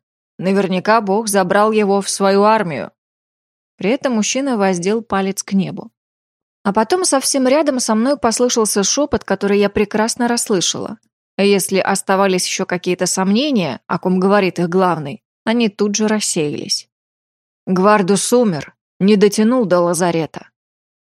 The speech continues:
сообщил какой-то молодой имперец, имени которого я не знала, моему знакомому Иктуму, который так любезно одолжил свой кинжал сегодня утром. Пришлось до крови закусить губу, потому что улыбка так и рвалась наружу.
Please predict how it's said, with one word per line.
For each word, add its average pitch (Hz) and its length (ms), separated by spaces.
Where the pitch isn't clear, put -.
сообщил 190 380
какой-то 185 400
молодой 180 420
имперец, 202 500
имени 202 300
которого 196 400
я 190 160
не 208 140
знала, 214 460
моему 180 380
знакомому 180 680
Иктуму, 165 520
который 156 340
так - 260
любезно 202 580
одолжил 202 580
свой 190 280
кинжал 180 440
сегодня 175 540
утром. - 400
Пришлось 311 400
до 269 160
крови 294 360
закусить 247 540
губу, 214 480
потому 185 300
что 190 240
улыбка 202 400
так 196 280
и 226 40
рвалась 190 480
наружу. 180 480